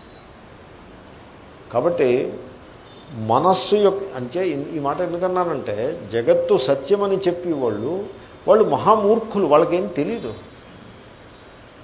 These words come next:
వాళ్ళు మేమేదో మహాపండితులం అన్నట్టుగా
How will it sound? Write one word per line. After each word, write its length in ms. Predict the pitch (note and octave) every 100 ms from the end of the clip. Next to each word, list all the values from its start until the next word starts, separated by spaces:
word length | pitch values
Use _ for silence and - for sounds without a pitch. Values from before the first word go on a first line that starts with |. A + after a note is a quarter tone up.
| - -
వాళ్ళు 420 | B2 F3+ G3+ F3 G3
మేమేదో 440 | E3+ E3+ F3 F3+
మహాపండితులం 760 | D#3 C3+ F#3 G3+ G3 G3 G3 G3
అన్నట్టుగా 720 | F#3+ F#3 F#3+ F#3+ F#3+ F#3+